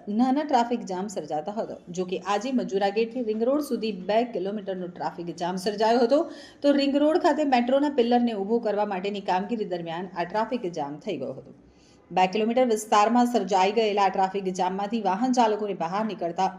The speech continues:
અડધો કલાક જેટલો સમય લાગ્યો હતો. મજુરા ગેટથી રિંગ રોડ સુધી આજે આકાશી દ્રશ્યો સામે આવ્યા છે. તેમાં રોડ ઉપર વાહનોના થપ્પા લાગી ગયા હોય તેવું લાગી રહ્યું છે. બે કિલોમીટર વિસ્તારમાં આવતા બે બ્રિજ અને નીચેના રસ્તા ઉપર પણ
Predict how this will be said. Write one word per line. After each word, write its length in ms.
અડધો 340
કલાક 500
જેટલો 320
સમય 280
લાગ્યો 280
હતો. 140
મજુરા 340
ગેટથી 440
રિંગ 200
રોડ 220
સુધી 340
આજે 240
આકાશી 500
દ્રશ્યો 380
સામે 280
આવ્યા 220
છે. 160
તેમાં 360
રોડ 260
ઉપર 340
વાહનોના 580
થપ્પા 340
લાગી 260
ગયા 180
હોય 180
તેવું 200
લાગી 200
રહ્યું 140
છે. 160
બે 180
કિલોમીટર 440
વિસ્તારમાં 540
આવતા 280
બે 260
બ્રિજ 320
અને 160
નીચેના 380
રસ્તા 320
ઉપર 260
પણ 300